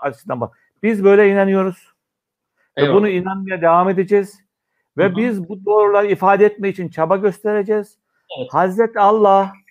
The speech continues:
Speaker 1: Hazreti Musa'ya, Firavun'a gönderirken güzel dille gönderir, yapılmasını istedi. Gönderdi, dedi ki,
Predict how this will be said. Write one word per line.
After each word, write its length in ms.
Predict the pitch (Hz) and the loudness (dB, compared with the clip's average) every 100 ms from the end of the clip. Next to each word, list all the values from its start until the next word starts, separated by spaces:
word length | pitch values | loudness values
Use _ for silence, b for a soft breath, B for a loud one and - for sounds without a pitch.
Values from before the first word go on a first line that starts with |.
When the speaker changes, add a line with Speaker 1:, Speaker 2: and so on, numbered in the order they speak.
| _ | _
Speaker 1:
Hazreti 460 | 170 190 208 202 | -2 -2 -2 -6
Musa'ya, 540 | 185 196 185 185 185 180 | -4 -6 -2 0 0 0
Firavun'a 500 | 180 180 185 180 170 | -2 0 0 0 -2
gönderirken 800 | 156 165 165 165 151 151 143 156 _ _ _ _ _ | -4 -4 -2 -2 -4 -8 -8 -14 _ _ _ _ _
güzel 440 | 156 175 180 156 | -2 0 0 -2
dille 360 | 165 185 185 151 | -4 -2 0 0
gönderir, 640 | 135 139 131 120 110 120 - 135 | 0 -4 -2 -4 -4 -10 -16 -10
yapılmasını 720 | 120 127 117 113 - 104 90 - | -8 -8 -10 -10 -10 -14 -16 -18
istedi. 480 | - 147 147 170 170 _ _ _ | -8 -6 -6 -10 -14 _ _ _
Gönderdi, 520 | - 139 143 135 127 120 | -4 -2 0 0 0 -4
dedi 160 | 190 | -4
ki, 320 | 190 139 147 | -6 -8 -8